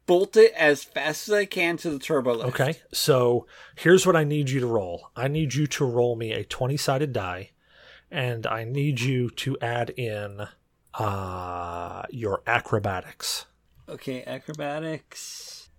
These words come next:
Speaker 1: I have a twenty with acrobatics.
Speaker 2: Okay, holy crap. Okay, so you literally break engagement,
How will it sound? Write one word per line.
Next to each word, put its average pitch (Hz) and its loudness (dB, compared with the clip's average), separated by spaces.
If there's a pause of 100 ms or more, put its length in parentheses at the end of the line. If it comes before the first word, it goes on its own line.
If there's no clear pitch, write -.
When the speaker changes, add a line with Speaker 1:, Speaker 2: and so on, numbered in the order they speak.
(120)
Speaker 1:
I 135 -4
have 135 2
a 135 2
twenty 160 0
with 147 4
acrobatics. 127 -2 (120)
Speaker 2:
Okay, - -2 (260)
holy 98 -2
crap. 107 -6 (420)
Okay, 156 6
so 143 10 (1080)
you 151 6
literally 131 10 (160)
break 143 6
engagement, 127 0